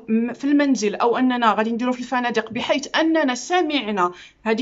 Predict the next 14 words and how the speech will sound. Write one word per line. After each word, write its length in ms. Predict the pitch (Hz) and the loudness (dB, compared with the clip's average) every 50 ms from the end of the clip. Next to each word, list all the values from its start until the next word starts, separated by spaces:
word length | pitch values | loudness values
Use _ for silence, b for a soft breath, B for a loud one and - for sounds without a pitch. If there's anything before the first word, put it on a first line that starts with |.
| 254 - | -4 -4
كلمة 240 | - 285 277 269 - - | -2 0 2 0 0 -2
سمعنا 480 | - 277 262 262 254 233 226 269 302 | -4 -2 0 0 2 2 2 2 0
بطبيعة 340 | 302 294 233 208 214 233 233 240 | 2 2 0 0 0 0 -2 -4
الحال 240 | 233 - 269 262 262 | -2 -2 -2 -2 0
فيها 160 | 262 233 226 | -2 -4 -4
بزاف 200 | 196 196 220 214 | -2 0 -2 -2
د 60 | - | -2
الأشياء، 360 | 190 - 214 - - 208 208 | -4 -8 -8 -8 -8 -10 -10
سمعنا 580 | - - 285 277 269 262 233 240 240 233 - 247 | -8 -6 -4 -4 -2 -2 -2 -2 -2 -2 -2 -2
أنه 240 | 262 262 254 240 233 | -2 0 0 2 2
غادي 220 | 226 240 220 226 | 2 0 0 -2
نديروا 280 | 240 226 247 269 294 294 | -4 -4 -4 -4 -6 -6
في 140 | - 285 | -6 -8
المنازل. 460 | 240 214 196 185 170 - 175 - - | -6 -6 -4 -6 -6 -6 -8 -12 -14